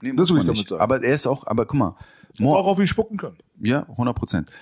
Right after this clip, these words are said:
Speaker 1: Guck mal, Mo Abdallah, ich hab auch seinen kleinen, kleinen Bruder damals kennengelernt. Ähm,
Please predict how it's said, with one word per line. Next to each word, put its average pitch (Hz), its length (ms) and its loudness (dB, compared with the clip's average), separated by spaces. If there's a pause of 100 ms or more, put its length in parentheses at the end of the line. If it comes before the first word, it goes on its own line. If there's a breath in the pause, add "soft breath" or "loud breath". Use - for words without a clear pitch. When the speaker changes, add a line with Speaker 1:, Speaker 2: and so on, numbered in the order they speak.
(100)
Speaker 1:
Guck - 80 0
mal, 135 80 2
Mo 135 220 4
Abdallah, 123 320 0
ich 110 100 -2
hab 127 120 -4
auch 110 60 -2
seinen 101 180 -2
kleinen, 98 200 -4
kleinen 98 240 -4
Bruder 113 220 0
damals 101 280 -2
kennengelernt. 92 680 -4
Ähm, 87 400 -2